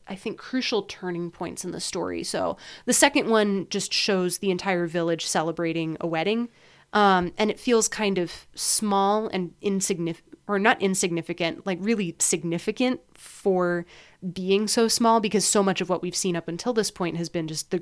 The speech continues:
grandeur of the natural beauty around these people. But the first shot, the first time that this happens, to my recollection, is a moment where, um,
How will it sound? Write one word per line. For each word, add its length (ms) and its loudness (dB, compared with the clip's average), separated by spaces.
grandeur 640 -2
of 160 -12
the 60 -4
natural 420 -6
beauty 360 -4
around 300 -6
these 220 -10
people. 420 -6
But 100 2
the 80 -4
first 500 2
shot, 280 0
the 60 -10
first 340 0
time 160 4
that 100 2
this 160 -4
happens, 560 -4
to 80 -6
my 140 0
recollection, 680 -6
is 160 4
a 40 2
moment 460 0
where, 380 0
um, 420 2